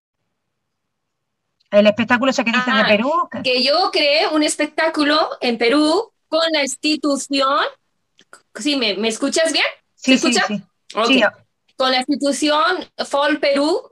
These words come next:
Speaker 2: y el director es Johnny Rivas. Y este espectáculo se titula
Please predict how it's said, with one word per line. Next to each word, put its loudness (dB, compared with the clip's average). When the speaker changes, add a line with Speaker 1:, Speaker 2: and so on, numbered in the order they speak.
Speaker 2:
y -2
el 0
director 0
es -2
Johnny 0
Rivas. -2
Y -4
este -6
espectáculo -4
se -4
titula -2